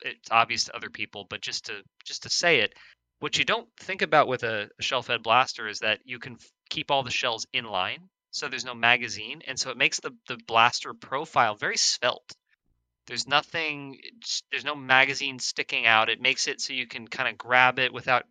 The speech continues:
bumping into things and sling it over your shoulder. It's just a very nice form factor. Obviously, that comes with reduced capacity. This thing, uh, it only holds five plus one, and the, the plus one capacity is pretty intuitive. I got it pretty quickly where you,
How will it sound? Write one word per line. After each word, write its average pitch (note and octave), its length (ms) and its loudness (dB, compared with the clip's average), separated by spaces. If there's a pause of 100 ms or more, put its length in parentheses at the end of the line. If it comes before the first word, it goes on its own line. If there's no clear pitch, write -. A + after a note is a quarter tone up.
(140)
bumping B2+ 300 -2
into B2 220 -2
things A#2+ 580 -6
and G2+ 180 -14
sling C3 280 -6
it B2 80 -4
over A#2+ 160 -4
your A#2+ 100 -8
shoulder. B2+ 340 -10
It's A#2+ 120 -12
just - 180 -16
a D3+ 60 -12
very C#3+ 380 -2
nice A#2 340 0
form C3+ 280 -12
factor. - 460 -4 (500)
Obviously, B2 360 -2
that A2+ 140 0
comes A#2+ 180 -8
with A2+ 140 -18
reduced A2 300 -8
capacity. A2 540 0
This G#2+ 180 -12
thing, G#2+ 240 -8 (160)
uh, G#2+ 100 -8 (140)
it B2 80 -6
only B2 180 -2
holds A2+ 260 -8
five A2 640 4
plus A2+ 260 -2
one, A2+ 420 -10 (540)
and A#2 180 0
the, G#2+ 200 -2 (120)
the A#2+ 100 -4
plus - 520 0
one B2 280 -2
capacity A2 520 -2
is G2+ 100 -8
pretty B2+ 240 -6
intuitive. G2 420 -10
I F#2+ 80 -2
got G#2+ 180 0
it G2+ 120 -6 (260)
pretty A2+ 200 -12
quickly G#2+ 340 -8
where G2+ 100 -8
you, G2+ 160 -8